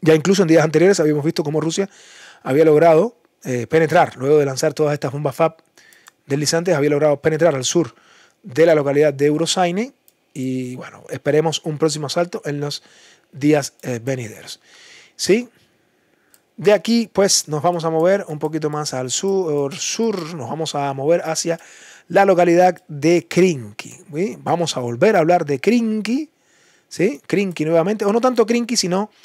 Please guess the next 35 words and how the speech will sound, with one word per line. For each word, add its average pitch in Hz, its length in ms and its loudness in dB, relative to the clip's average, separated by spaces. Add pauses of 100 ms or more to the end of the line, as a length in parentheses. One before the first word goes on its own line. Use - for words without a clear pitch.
(340)
la 175 140 4
margen 180 320 2
derecha. 151 420 0 (160)
Estamos 254 320 0
hablando 226 200 4
de 220 60 6
la 190 60 2
margen 202 240 -2
derecha 180 400 0 (460)
de, 180 400 2 (280)
eh, 135 300 0
Kherson. 175 560 0
Recuerden 143 320 -4
que 139 100 -4
Rusia 160 320 0
controla 165 640 2 (220)
la 117 100 -12
margen 127 240 -8
izquierda 175 440 0 (440)
y - 60 -2
la 214 100 2
margen 196 220 2
derecha 180 220 2
está 160 300 0 (320)
controlada 147 380 2
por 139 120 -2
Ucrania. 160 380 -4 (260)
Rusia, 131 240 -2
después 139 220 -2
de 143 60 -2
controlar, 139 440 -2 (640)
eh, 127 140 -8
toda 143 140 -4
esta 139 160 -6
zona, 190 360 -2